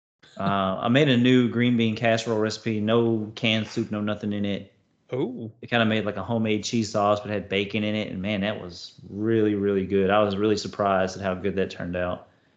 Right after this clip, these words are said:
Speaker 1: And I made a baked macaroni,
Speaker 2: Oh.
Speaker 1: which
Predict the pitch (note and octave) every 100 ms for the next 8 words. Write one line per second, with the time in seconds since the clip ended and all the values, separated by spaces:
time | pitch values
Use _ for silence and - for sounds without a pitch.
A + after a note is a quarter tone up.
0 | _ _ _ _ _ _ _ _ _ -
1 | A2+ A2+ C3 F2+ G#2+ C3 D3 C3+ B2 G2+
2 | A#2 A2+ G#2+ G2+ F#2+ - _ _ _ _
3 | _ _ _ _ - C3+ B2 A#2+ - -